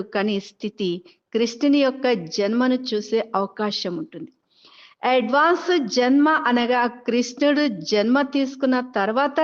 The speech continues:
కృష్ణుని యొక్క పట్టాభిషేకం వరకు ఉండే సత్యుగ సంగమ యుగంలో జన్మ తీసుకుంటారు. అంటే సత్యయుగం, సంగమ యుగం యొక్క జన్మ తీసుకుంటారు. ఈ ఆత్మల అడ్వాన్స్ పార్టీలోని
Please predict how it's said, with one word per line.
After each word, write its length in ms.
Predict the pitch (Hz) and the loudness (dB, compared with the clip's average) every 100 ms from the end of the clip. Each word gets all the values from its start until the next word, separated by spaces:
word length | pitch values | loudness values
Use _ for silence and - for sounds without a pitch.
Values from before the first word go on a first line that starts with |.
| 320 | 0
కృష్ణుని 380 | 294 277 - 269 | -2 -4 0 0
యొక్క 180 | 262 262 262 262 | 2 0 -2 -2
పట్టాభిషేకం 960 | 208 - 233 240 254 262 233 226 233 214 202 | -4 -2 -2 0 0 0 -2 0 -2 0 0
వరకు 300 | 233 240 302 262 | 0 0 2 2
ఉండే 240 | 240 220 196 - - - _ _ | 2 2 0 -4 -16 -20 _ _
సత్యుగ 840 | - - 233 226 - - 311 311 311 - - | -10 -4 -2 -4 -10 -2 0 2 0 0 -2
సంగమ 420 | 208 208 247 269 277 | -2 -2 0 2 2
యుగంలో 400 | 269 262 247 254 254 180 | 2 0 2 2 0 -2
జన్మ 260 | 208 196 196 196 | -4 -2 -4 -6
తీసుకుంటారు. 540 | 175 - 160 - 143 - _ _ _ _ _ _ _ _ _ _ 180 | -12 -14 -20 -16 -18 -18 _ _ _ _ _ _ _ _ _ _ -12
అంటే 220 | 170 196 170 - | -6 -4 -6 -6
సత్యయుగం, 840 | 180 175 _ 220 247 254 262 277 349 - - - _ - | -6 -6 _ 0 2 2 2 0 0 -8 -20 -20 _ -6
సంగమ 400 | 226 220 233 226 220 | -2 0 2 4 2
యుగం 240 | 196 202 196 | 2 0 0
యొక్క 200 | - 175 165 156 | -2 -4 -4 -4
జన్మ 360 | 190 247 262 233 - | 0 2 2 0 -4
తీసుకుంటారు. 640 | 180 - - 156 165 160 - _ _ _ 233 | -8 -8 -12 -12 -10 -12 -12 _ _ _ -2
ఈ 160 | 240 262 254 190 | 0 2 2 0
ఆత్మల 380 | 190 - 254 254 220 196 | -2 -2 0 0 0 -2
అడ్వాన్స్ 540 | 185 190 233 277 277 - 240 | -2 0 2 2 -2 -2 0
పార్టీలోని 640 | 233 226 226 220 208 214 | 2 0 0 0 0 0